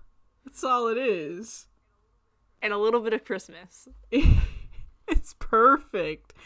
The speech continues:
Speaker 1: It's literally the most perfect thing in the whole world. <laughs>
Speaker 2: This is better than all of the sequel trilogies combined. All of the sequel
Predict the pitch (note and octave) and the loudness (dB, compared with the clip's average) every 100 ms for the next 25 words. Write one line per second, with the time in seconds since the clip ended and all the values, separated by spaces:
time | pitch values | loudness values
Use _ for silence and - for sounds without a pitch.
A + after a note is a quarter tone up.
0 | - - - C#4 D4+ - A3 A#3+ C4+ C4+ | -20 -20 -4 -2 -2 -8 -4 -2 -2 -4
1 | C4+ B3+ A3+ A3+ - - A3 C4 A#3+ - | -6 -6 -4 -6 -6 -4 -2 -2 -6 -6
2 | G#3+ A3 G3+ G3 A3+ A3 G3 G3 F#3 F3 | -4 -4 -2 -2 0 -2 -2 -4 -4 -6
3 | C#3 F#3 - - - - C#4 - _ _ | -6 -8 -8 -14 -16 -20 -20 -20 _ _
4 | _ _ _ - - - - _ _ _ | _ _ _ -18 -16 -18 -20 _ _ _
5 | - - - - _ - B3 D4 C#4 B3+ | -20 -20 -20 -20 _ -6 -4 -2 0 2
6 | A3+ C4+ G#3+ G3+ G3+ G#3+ G#3+ G#3 F#3 F3 | 2 0 0 -2 -2 -8 -10 -12 -12 -14
7 | F#3+ F3+ D#3+ D#3+ - D3+ D3 D#3 F#3+ G3 | -12 -12 -12 -16 -18 -20 -20 -20 _ -4
8 | G3+ A3 G#3 G#3 G3+ G3 F#3 F3+ E3 | 0 0 -4 -10 -12 -12 -14 -14 -16